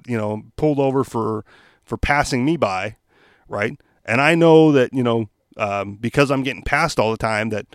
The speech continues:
no one's using their turn signal when they cut back in front of me, um, to, to get back in, you know, their preferred lane. And I drive in the right lane,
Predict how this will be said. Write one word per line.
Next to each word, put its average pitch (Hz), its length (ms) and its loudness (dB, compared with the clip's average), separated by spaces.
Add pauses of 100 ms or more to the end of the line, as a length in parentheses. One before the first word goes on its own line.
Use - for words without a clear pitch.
(120)
no 135 240 4
one's 196 380 4
using 170 320 0
their 147 140 0
turn 156 320 -2
signal 113 480 -4
when 120 120 -2
they 113 140 -6
cut 131 240 -2
back 131 240 -2
in 120 100 -4
front 143 280 -2
of 107 60 -4
me, 101 220 -12 (380)
um, 104 320 -4
to, 110 220 -4
to 120 120 -8
get 117 160 -6
back 120 240 0
in, 113 300 -4
you 110 100 -6
know, 104 120 -8
their 127 160 -2
preferred 107 340 -6
lane. 98 300 -12
And 170 100 -4
I - 20 0
drive 175 240 4
in 135 60 0
the 117 80 -2
right 98 200 -8
lane, 95 260 -12